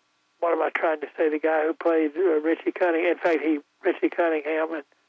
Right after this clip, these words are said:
and so on. So it's, it's a good movie, and it's just about like life was for people in the class of sixty-two and spending all their time dragging Maine and hoping to meet someone of the opposite sex. And it almost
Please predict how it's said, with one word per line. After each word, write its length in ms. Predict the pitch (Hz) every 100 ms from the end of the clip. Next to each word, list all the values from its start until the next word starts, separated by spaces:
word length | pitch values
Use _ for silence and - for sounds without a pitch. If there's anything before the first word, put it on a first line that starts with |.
| -
and 160 | 170 147 -
so 140 | 160
on. 200 | 151 147 -
So 200 | 160 151
it's, 140 | 143 -
it's 160 | 494 -
a 40 | -
good 220 | 185 170
movie, 300 | 175 160 170
and 100 | 151
it's 160 | 156 -
just 140 | 208 190
about 320 | 185 185 185 170
like 240 | 165 175 _ _ _ -
life 220 | 175 160
was 340 | 175 175 165 151 - _ _ _ -
for 80 |
people 380 | 160 180 175 175
in 100 | 165
the 80 | 156
class 320 | - 170 160 -
of 60 | 175 -
sixty-two 640 | 165 - 160 - 175 156 151
and 60 | - _ _ _
spending 280 | - 175 165
all 140 | 165 165
their 140 | 151
time 280 | - 170 156
dragging 460 | 147 160 160 156 156
Maine 320 | 160 160 156
and 80 | 147 _ _ _ -
hoping 300 | 165 175 156
to 80 | 160
meet 220 | 165 170 -
someone 300 | 165 160 160
of 100 | 151
the 100 | 156
opposite 340 | 156 - 339 -
sex. 280 | 165 147 -
And 100 | 165 - _ _
it 60 | 180
almost 320 | 175 165 147